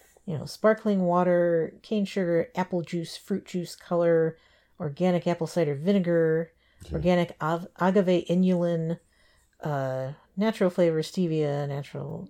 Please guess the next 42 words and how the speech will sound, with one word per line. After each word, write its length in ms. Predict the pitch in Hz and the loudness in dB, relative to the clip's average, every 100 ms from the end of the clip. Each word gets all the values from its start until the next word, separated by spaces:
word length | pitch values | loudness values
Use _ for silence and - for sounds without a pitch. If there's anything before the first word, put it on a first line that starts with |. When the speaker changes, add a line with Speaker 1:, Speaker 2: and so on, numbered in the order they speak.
| - | -12
Speaker 1:
tartaric 540 | - - - - - | -12 -8 -8 -8 -8
acid, 500 | - 190 175 156 147 - _ _ _ _ _ | -6 -6 -4 -4 -6 -14 _ _ _ _ _
and 180 | 151 143 | -8 -4
a 20 | |
little 160 | 214 294 | -4 -4
bit 120 | 240 | -8
of 60 | 202 | -6
caffeine, 640 | 196 - 208 - - - - _ _ _ _ _ 190 | -6 -4 -6 -8 -16 -20 -20 _ _ _ _ _ -10
evidently. 420 | 160 143 - 196 | -6 -6 -8 -8
So, 260 | - 156 - _ _ _ - _ _ _ - | -4 -4 -4 _ _ _ -20 _ _ _ -12
um, 400 | - 139 135 147 - | -6 -4 -2 -4 -6
Speaker 2:
Wild. 460 | 64 67 65 64 - _ _ - | -4 -4 -6 -12 -20 _ _ -4
Speaker 1:
yeah, 400 | 190 202 190 180 - _ _ _ - | 4 6 6 4 -2 _ _ _ -4
who 120 | 214 | 2
knew? 180 | 185 170 - _ _ _ _ _ _ _ _ _ - | 2 2 -4 _ _ _ _ _ _ _ _ _ -2
It 20 | |
Speaker 2:
Any 60 | 78 | 2
Speaker 1:
tastes 160 | 277 | 4
Speaker 2:
good? 60 | 202 | 4
Speaker 1:
good, 160 | 254 | 4
though. 200 | 156 135 | 4 2
Yeah, 180 | 180 175 | 2 0
Speaker 2:
Oh, 20 | 175 | 2
good. 80 | |
Speaker 1:
actually. 280 | 98 143 151 - | 0 -2 -4 -4
Speaker 2:
Oh, 40 | |
Speaker 1:
Um, 180 | 143 147 | -2 -2
Speaker 2:
wow. 180 | 92 85 _ _ _ _ | -4 -8 _ _ _ _
Speaker 1:
so, 320 | _ 151 147 | _ -10 -6
yeah. 280 | 156 202 185 - _ _ _ - _ - | -2 -2 -2 -6 _ _ _ -20 _ 4
Well, 180 | 175 - | 4 4
I 60 | 185 | 0
should 180 | 196 | -2
say 120 | - 170 | 2 2
the 100 | 190 | 2
other 120 | 202 | 0
two 120 | 175 | -4
flavors 460 | - 151 135 131 135 | -4 -4 -4 -6 -6
I've 140 | 135 | -6
had 260 | 139 135 - | -6 -6 -6
tasted 400 | 139 - - 156 | -6 -8 -8 -4
good. 260 | 165 196 | -2 -4